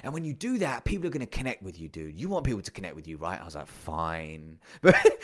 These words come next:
but anyway, it really, really stuck with me, man. So get a sticky note, put your friend's name on it, and put an arrow to the lens. So every time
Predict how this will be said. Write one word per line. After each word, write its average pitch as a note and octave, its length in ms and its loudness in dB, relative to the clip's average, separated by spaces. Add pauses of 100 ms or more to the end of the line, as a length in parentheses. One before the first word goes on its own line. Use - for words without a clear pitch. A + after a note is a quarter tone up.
(180)
but F#3+ 100 12
anyway, G#3+ 680 12
it F3 180 4
really, E3+ 380 8
really D3 260 4
stuck G3+ 340 2
with D3 140 0
me, A2 120 -2
man. F#2 200 -2
So C#3+ 240 8 (240)
get D3+ 140 8
a G3 40 4
sticky B2+ 360 0
note, G2 340 0 (460)
put F3 260 12 (200)
your C#3+ 160 6
friend's D3+ 440 0
name A#2+ 320 4
on E2 140 -4
it, C2 160 -8 (560)
and C3 340 8 (340)
put D#3 160 6
an D3+ 180 2
arrow B2+ 460 12
to A2+ 160 -10
the G#2 100 6
lens. F2+ 540 2 (160)
So - 180 0
every B3 320 2
time C3+ 540 6